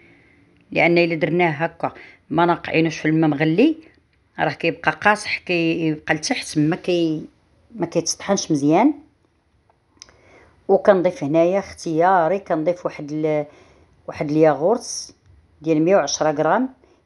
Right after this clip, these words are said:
الا ما بغيتوش ديروه ما ديروهش. صافي، وكنطحن،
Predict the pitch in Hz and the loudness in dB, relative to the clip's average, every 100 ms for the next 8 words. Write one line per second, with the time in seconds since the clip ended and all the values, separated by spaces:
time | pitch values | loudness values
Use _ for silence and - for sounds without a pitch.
0 | - 143 185 160 175 175 135 - 175 190 | -6 0 2 2 0 -2 -10 -6 -4 -2
1 | 156 175 170 160 160 202 240 - - - | -2 -2 -2 0 2 2 0 -6 -12 -14
2 | _ _ _ _ _ _ _ _ _ _ | _ _ _ _ _ _ _ _ _ _
3 | - 190 - 214 165 147 - 208 262 | -2 -2 0 0 0 -2 -2 2 2